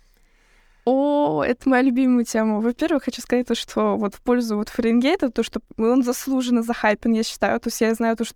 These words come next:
даже в каких-то там японских, э, каких-то магазинах, например, какое-то очень долгое время было где-то издано четыреста вот этих книг, где, а, обложки были сделаны из, э, этого переработанного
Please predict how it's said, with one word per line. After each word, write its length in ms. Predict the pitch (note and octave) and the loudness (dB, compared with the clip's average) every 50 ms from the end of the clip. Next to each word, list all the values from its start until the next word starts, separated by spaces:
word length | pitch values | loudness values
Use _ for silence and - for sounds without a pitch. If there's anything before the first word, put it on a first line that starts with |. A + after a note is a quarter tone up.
| - - | -8 -4
даже 480 | - A3+ A3+ A3+ A3+ A3+ A3 A3 G#3 G#3+ - | -2 0 0 0 2 2 4 4 2 0 -2
в 60 | - | -8
каких-то 320 | - - - - - - | -12 -14 -14 -10 -8 -4
там 200 | A3 - A3+ A3+ | -2 0 2 2
японских, 640 | A#3 A#3 - - A3+ A3+ - - A#3+ A3+ A3 - - - - | 2 2 0 -2 -2 -2 -2 -2 -2 -2 -2 -4 -4 -2 -2
э, 60 | A3 | -2
каких-то 260 | A3 - - - - | -2 -4 -4 -4 -2
магазинах, 540 | A3+ A3+ A#3 A3+ A3+ A#3+ C4+ E4+ F#4 D#4+ - | 0 0 0 0 0 2 2 2 2 2 0
например, 300 | - A#3 - A#3 A#3+ A#3+ A3 | -2 -2 0 2 2 2 0
какое-то 360 | - - - - B3 A#3+ - B3 | -2 -6 -4 -4 -2 -2 -2 -2
очень 200 | A#3+ - A#3+ A#3 | -2 0 0 0
долгое 220 | A3 A3 A3 A3 | 0 0 0 0
время 280 | G#3 G#3 A#3 D4 F4 C#4+ | 0 2 2 2 2 0
было 220 | A3+ A3+ A#3 A#3 | 0 0 0 0
где-то 500 | A3+ G#3+ A3 A3 - A#3 G#3+ G#3 G#3 - _ _ | 2 0 0 0 2 2 2 2 2 0 _ _
издано 500 | - A3+ A3+ A3 A3+ A3+ A3 A3 G#3+ G#3+ | -4 -4 -2 0 0 2 2 2 2 0
четыреста 720 | A3+ - - - A3+ A3 A3 - - - A#3 G#3+ A3 G#3+ A#3 | 0 -4 -4 -2 0 0 -2 -2 -2 0 2 2 2 2 0
вот 140 | A#3 G#3+ A3+ | -2 -4 -4
этих 160 | A3 - - | -6 -8 -6
книг, 320 | - - A3+ D4 F#4 - - - - - - _ | -2 0 0 0 0 -2 -6 -20 -20 -20 -8 _
где, 640 | - A3+ A#3 G#3+ A3 A#3 A#3+ A#3+ A#3 A3+ A3 A3 - _ - | -2 0 0 0 0 0 2 4 4 4 4 4 2 _ -2
а, 420 | - G#3+ G#3+ G#3 G#3+ G#3 G#3+ - - - - | 0 2 2 4 2 2 0 -4 -8 -8 -8
обложки 400 | - A3 A#3 A#3+ D4+ D4+ - - | -4 0 2 2 0 0 -2 -4
были 220 | A#3 A3 A#3 A#3 A#3 | -2 0 0 0 0
сделаны 480 | A3 G#3+ A3 A3 A#3 B3 A#3 A3+ A3+ | 0 0 2 2 2 2 0 0 0
из, 340 | - - A3+ A#3 A3 A3 A3 | 0 -2 -2 -2 -2 -2 0
э, 140 | A3 G#3+ G#3 - | 2 2 2 2
этого 380 | - G#3 - G#3 G3 F#3+ G3+ A3 - _ _ _ - - _ _ | -2 -4 -4 -2 -2 -2 -2 -4 -8 _ _ _ -20 -20 _ _
переработанного 960 | - A3 A3 A3 A3+ A3+ A3+ A3+ A3+ A3 A3+ A3 G#3+ G#3+ G#3 G3+ G3 F#3+ G#3 A3+ | -2 0 0 0 0 0 0 0 0 0 0 0 0 2 2 2 4 2 2 0